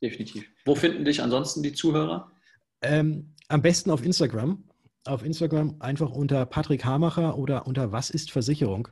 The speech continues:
Speaker 2: Einfach mal suchen. Da findet man mich, da sieht man mein Gesicht. Äh, ich bin immer, ich bin der Versicherungsmakler, der immer eine Kappe auf hat.
Speaker 1: <laughs>
Speaker 2: Äh, das sollte eigentlich relativ schnell zu finden sein.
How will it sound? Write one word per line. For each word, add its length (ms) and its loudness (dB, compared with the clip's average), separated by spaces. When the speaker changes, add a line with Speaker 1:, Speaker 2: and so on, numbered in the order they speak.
Speaker 2:
Einfach 220 -4
mal 120 0
suchen. 440 0
Da 220 -2
findet 300 -2
man 160 2
mich, 300 -4
da 160 -2
sieht 160 -6
man 100 -2
mein 160 0
Gesicht. 440 -6
Äh, 300 -2
ich 180 -14
bin 100 -2
immer, 260 -2
ich 120 -12
bin 140 0
der 160 0
Versicherungsmakler, 760 -2
der 80 -4
immer 100 -2
eine 100 -4
Kappe 260 -4
auf 200 -6
hat. 240 -8
Speaker 1:
<laughs> 420 -14
Speaker 2:
Äh, 460 -4
das 140 -6
sollte 260 -6
eigentlich 260 -6
relativ 300 -4
schnell 180 -8
zu 100 -12
finden 260 -10
sein. 260 -12